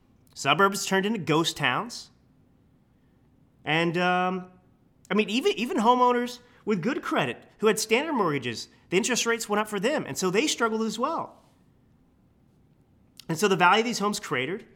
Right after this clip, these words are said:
and so banks were taking massive losses on real estate too, and investors were getting hurt. I mean, the whole thing just shook the entire the entire American economy. But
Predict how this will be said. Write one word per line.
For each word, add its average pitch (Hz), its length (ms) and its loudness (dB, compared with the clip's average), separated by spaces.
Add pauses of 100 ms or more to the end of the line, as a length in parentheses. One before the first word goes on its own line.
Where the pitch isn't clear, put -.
(600)
and 139 100 -4
so 160 160 2
banks 151 360 0
were 185 80 0
taking 147 320 -2
massive 135 340 0
losses 127 340 0
on 143 140 -6
real 151 160 -2
estate 185 340 -6
too, 151 260 -4
and 131 140 -4
investors 160 520 -2
were 202 60 -8
getting 208 180 0
hurt. 220 100 -4 (160)
I 180 40 -8
mean, 190 80 0
the 190 80 2
whole 247 240 0
thing 240 280 -2
just 143 160 -4
shook 220 320 -2
the 196 80 -8
entire 180 500 -2 (1400)
the 180 120 2
entire 180 340 4
American 185 340 0
economy. 208 440 -6 (2500)
But 190 300 0